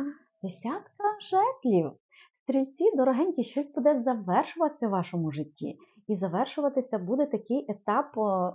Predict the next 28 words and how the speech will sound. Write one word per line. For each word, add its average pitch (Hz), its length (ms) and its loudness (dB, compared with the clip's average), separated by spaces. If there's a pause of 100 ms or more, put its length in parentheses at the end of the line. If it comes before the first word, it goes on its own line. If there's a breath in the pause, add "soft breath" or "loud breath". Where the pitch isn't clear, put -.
коли 247 160 4
вам 277 180 0
було 277 200 0
важко, 170 680 -8 (180)
ви 185 160 -2
тягнули 214 580 0
на 208 160 -4
собі 220 380 -2
багато 226 540 -2
всього. 233 760 -2 (580 loud breath)
А, 202 160 -2
така 208 320 0
ноша 202 760 4
на 233 160 4
плечах, 196 640 -6
ми 220 120 -2
бачимо, 196 420 -4
людина 196 300 -2
несе 190 300 -6
багато, 156 500 -4
іде 170 380 -2 (120)
вперед. 165 340 -6 (640 loud breath)
Оцей 247 320 0
період 233 640 2
такої 160 640 -4
важкості 262 840 -4
буде 180 360 -6
завершуватися 156 920 -8